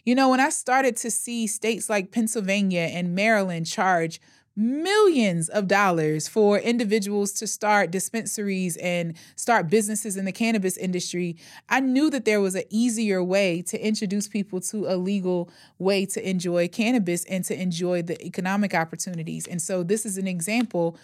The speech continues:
of why white labeling is great, because you can actually take from the supplier a product, package it, and send it to various retailers and distribution channels so that your products can be sold to consumers.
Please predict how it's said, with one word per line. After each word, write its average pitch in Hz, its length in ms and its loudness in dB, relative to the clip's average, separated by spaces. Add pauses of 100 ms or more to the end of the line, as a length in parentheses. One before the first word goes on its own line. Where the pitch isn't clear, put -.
(240)
of 180 120 -2
why 196 220 4
white 196 300 2
labeling 185 460 0
is 170 140 -4
great, 226 380 0
because 180 360 -4
you 208 80 0
can 208 200 -4
actually 190 420 -4
take 196 420 -4 (220)
from 233 300 0
the 269 80 -2
supplier 190 840 0
a 180 100 -4
product, 185 720 0
package 208 500 -2
it, 165 240 -2 (280)
and 185 160 -2
send 220 300 -2
it - 120 -2
to 190 500 -2
various 202 560 0
retailers 220 600 0
and 185 100 -2
distribution 196 600 -4
channels 170 500 -4
so 180 140 -4
that 175 180 -4
your 180 80 -4
products 170 460 -2
can 170 160 -4
be 170 100 -6
sold 170 320 -6
to - 80 -10
consumers. 170 760 -8